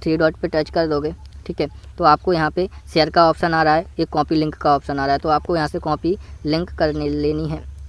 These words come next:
तो copy को आपको क-, कर लेना है, इसको, link को copy कर लेना है। जैसे ही आप link को copy करोगे, तो आपको अपने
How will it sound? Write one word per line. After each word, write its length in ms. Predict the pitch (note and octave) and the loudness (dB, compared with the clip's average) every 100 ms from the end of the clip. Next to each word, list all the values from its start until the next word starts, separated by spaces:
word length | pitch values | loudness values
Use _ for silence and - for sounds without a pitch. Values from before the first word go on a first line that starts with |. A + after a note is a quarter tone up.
| - | -6
तो 140 | D3 C#3 | -4 0
copy 300 | D3+ D3 E3+ | -2 2 2
को 180 | F#3+ | 2
आपको 280 | F3 D#3+ F3 | 2 0 -2
क-, 320 | - D#3+ D3+ - | -2 0 0 0
कर 120 | D3+ | 0
लेना 220 | D#3+ D#3+ D#3 | 0 0 -2
है, 80 | |
इसको, 260 | D3+ - F3 - - D3+ | -4 -6 -8 -8 -4 0
link 220 | E3 F#3 | 2 2
को 180 | F#3+ G3+ | 0 2
copy 320 | E3 F3+ F3 | 0 0 0
कर 140 | F3+ | 2
लेना 240 | E3 D#3 D#3 | 0 -2 -4
है। 100 | F#3+ D#3+ | -4 -6
जैसे 180 | D3+ | 0
ही 40 | E3+ | 2
आप 120 | E3 | 2
link 220 | D#3+ E3 | 0 -4
को 60 | E3 | -2
copy 280 | D#3 - E3 | -2 -2 -2
करोगे, 320 | D3+ D3 F#3 - - - | -2 -2 -4 -10 -16 2
तो 60 | D#3+ | 4
आपको 260 | D3 - | 4 2
अपने 300 | F3 F3+ F3+ | 0 0 -6